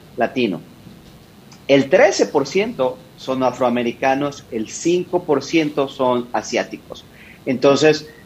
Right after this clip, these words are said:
y obviamente el resto es, ah, ah, anglosajón. Si vemos los números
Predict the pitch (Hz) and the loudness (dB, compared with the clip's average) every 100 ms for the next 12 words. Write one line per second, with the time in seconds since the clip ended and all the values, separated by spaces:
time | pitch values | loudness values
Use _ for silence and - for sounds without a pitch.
0 | - - - 143 147 147 139 127 131 127 | -20 -8 2 4 4 2 0 2 2 2
1 | 139 127 113 - 117 104 110 107 120 135 | 2 2 2 -2 -8 -8 -8 -6 -4 -2
2 | 139 160 190 220 - - - - - - | 0 0 0 -2 -2 -20 -20 -20 -20 -20
3 | - - - - - - - 185 180 220 | -20 -20 -20 -20 -20 -20 -2 2 4 4
4 | 277 240 175 123 190 240 175 - - | 2 2 0 0 -2 0 0 0 -4